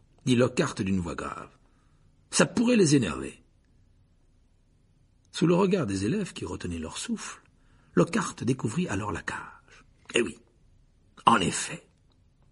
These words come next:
dit-il d'un ton solennel, « ce sont bel et bien des lutins de Cornouailles fraîchement capturés. »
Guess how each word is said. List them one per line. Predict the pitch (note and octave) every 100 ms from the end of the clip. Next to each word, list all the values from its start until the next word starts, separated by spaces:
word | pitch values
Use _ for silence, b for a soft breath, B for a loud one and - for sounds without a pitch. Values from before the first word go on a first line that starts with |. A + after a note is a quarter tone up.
| _ -
dit-il | G#2+ - G2+
d'un | F2
ton | E2 E2+
solennel, « | - C#2 C2 A#1+ -
ce | - A2+
sont | - F2
bel | C#2+ - A2+
et | F2+
bien | C#2+ E2 D2 D#2+ - _ _ _ _ _
des | A2+ G#2+
lutins | G2+ C3 B2+ A#2+
de | F#2
Cornouailles | - E2 D#2+ D#2 D2+ D#2 D#2+ D2+ D2+ D#2 -
fraîchement | - - E3 - E2 C#2+
capturés. » | - C#2+ - - D2+ - - -